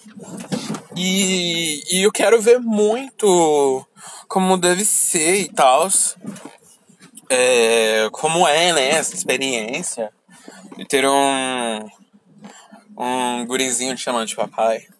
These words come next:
<laughs> Uma guriazinha te chamando de papai. Uh, quase fui pra frente. E, mano, quero, quero muito saber, né, como é.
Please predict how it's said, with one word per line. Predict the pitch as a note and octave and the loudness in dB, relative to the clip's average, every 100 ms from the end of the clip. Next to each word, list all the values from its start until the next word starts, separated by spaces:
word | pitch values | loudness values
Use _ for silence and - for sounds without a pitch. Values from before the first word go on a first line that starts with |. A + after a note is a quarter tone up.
| - - | -18 -12
<laughs> | G3 A3+ - - - - | -10 -10 -12 -16 -14 -2
Uma | D3+ C#3+ | 0 2
guriazinha | D3 B2+ B2 A#2+ | 2 2 0 -2
te | A2+ | -2
chamando | - D3 A#2 | 0 0 0
de | |
papai. | F3+ F#3+ - C#3+ D3 - - - - - - - - _ - - - - | 0 0 0 0 0 -8 -20 -18 -16 -16 -16 -18 -20 _ -20 -20 -12 0
Uh, | - - - - - - - - - _ _ _ - | 2 2 0 -12 -20 -20 -20 -20 -20 _ _ _ -12
quase | - B2 | -4 -2
fui | - | -2
pra | D#3 | -8
frente. | D#3+ - - - - - _ - - - - - - F3 | -8 -10 -12 -14 -14 -20 _ -20 -20 -20 -20 -20 -20 -10
E, | D3+ E3 F3 F3+ F3 F#3 F3 E3+ F3 D#3 D#3 C#3+ - - | -2 0 2 0 0 -2 -2 0 -2 -2 -8 -10 -14 -20
mano, | - F3 F#3 - C3 A#2 - - - - - - - | -8 -4 -2 -2 -4 -6 -12 -20 -18 -20 -20 -20 -18
quero, | - C#3+ D3 F#3 F3 E3 E3+ D#3+ C#3+ A2 | -2 4 6 6 4 4 4 4 0 0
quero | F3 D#3+ F#3+ | 2 2 2
muito | G#3 F#3+ E3+ G3 G#3 - D#3+ C#3 B2+ A#2 - - - - - | 2 4 2 0 -4 -8 -4 -2 -2 -4 -12 -18 -16 -16 -16
saber, | - - F#3+ D#3+ C3 F3+ F3+ | -6 0 0 2 4 4 4
né, | D3 | 0
como | C#3+ C#3+ C#3 C3+ | 0 -2 0 2
é. | A#2+ D3 | 2 0